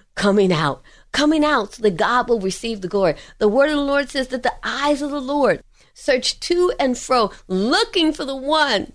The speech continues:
that he can show himself strong to. So whatever it is that you're facing, God wants to show himself strong. That's how he receives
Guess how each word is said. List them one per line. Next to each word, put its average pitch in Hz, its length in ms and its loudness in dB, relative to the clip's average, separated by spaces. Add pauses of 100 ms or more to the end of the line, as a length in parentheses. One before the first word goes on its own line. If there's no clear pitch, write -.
(560)
that 175 80 0
he 226 140 2
can 185 180 0
show 208 240 0
himself 165 380 -2
strong 151 400 -4
to. - 180 -18 (1160)
So - 180 -8
whatever 262 480 2
it 330 80 2
is 339 200 0
that 285 220 -2
you're 226 100 -4
facing, 208 640 -2 (320)
God 302 320 0
wants 233 640 0
to 208 120 -4
show 240 260 0
himself 202 560 -2
strong. 170 540 0 (240)
That's 294 280 -14
how 277 200 0
he 277 120 -2
receives 240 680 -6